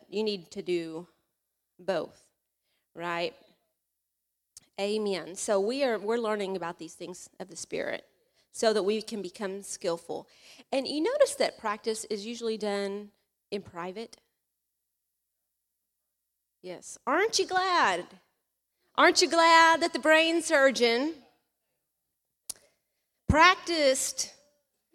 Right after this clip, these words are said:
on someone who was already dead before he dug around in your brain, okay? <laughs> He's practiced on a few people that it didn't matter if he messed it up.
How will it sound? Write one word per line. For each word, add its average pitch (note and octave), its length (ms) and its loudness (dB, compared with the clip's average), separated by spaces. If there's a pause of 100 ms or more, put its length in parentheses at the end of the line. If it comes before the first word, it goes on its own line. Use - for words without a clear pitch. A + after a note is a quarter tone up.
(240)
on B3 60 -4
someone D#4+ 260 4
who D#4+ 140 2
was C#4 140 4
already D#4 500 4
dead B3+ 560 0 (2500)
before D4 300 2
he E4+ 340 0 (1160)
dug B3+ 220 2
around B3+ 240 0
in A#3+ 80 -4
your E4 140 -2
brain, F3 360 -2 (600)
okay? B3+ 380 -2 (720)
<laughs> - 680 -20
He's G#4 200 8
practiced G4 480 0
on C4 200 4
a A#3 60 0
few A#3 200 -12
people A3 460 -8 (960)
that A#3 180 0
it - 180 0
didn't B3 220 0
matter D#4+ 280 2
if G#3+ 120 -4
he A3 120 -8
messed G3 280 -8
it E3+ 100 -12
up. - 180 -8